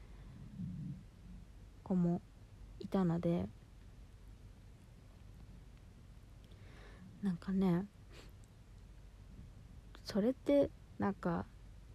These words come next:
その超ロングスリーパーの友達とかも、学校行くなら徹夜しないといけないっていう状態だったし、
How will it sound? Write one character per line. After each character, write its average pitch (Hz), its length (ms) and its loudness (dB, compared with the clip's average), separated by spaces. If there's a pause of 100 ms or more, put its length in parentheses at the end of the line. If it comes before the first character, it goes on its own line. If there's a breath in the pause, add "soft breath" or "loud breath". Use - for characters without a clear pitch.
(880)
そ 220 180 4
の 214 260 10
超 277 200 12
ロ 190 100 12
ン 196 80 12
グ 208 100 12
ス 214 100 6
リ 208 120 12
ー 196 40 2
パ 165 120 4
ー 180 40 6
の 170 100 4
友 165 260 4
達 180 160 2
と 180 100 2
か 170 120 0
も、 165 300 6 (180 loud breath)
学 190 200 2
校 294 160 10
行 285 100 8
く 311 80 10
な 254 100 8
ら 190 80 8
徹 208 280 2
夜 208 100 8
し 214 100 2
な 214 140 8
い 208 60 4
と 160 100 4
い 160 60 4
け 170 120 0
な 170 140 4
い 175 60 4
っ - 20 -6
て - 220 -2
い 170 120 6
う 170 40 6
状 170 180 4
態 180 180 2
だ 175 80 2
っ 170 40 -2
た - 160 -4
し、 175 340 4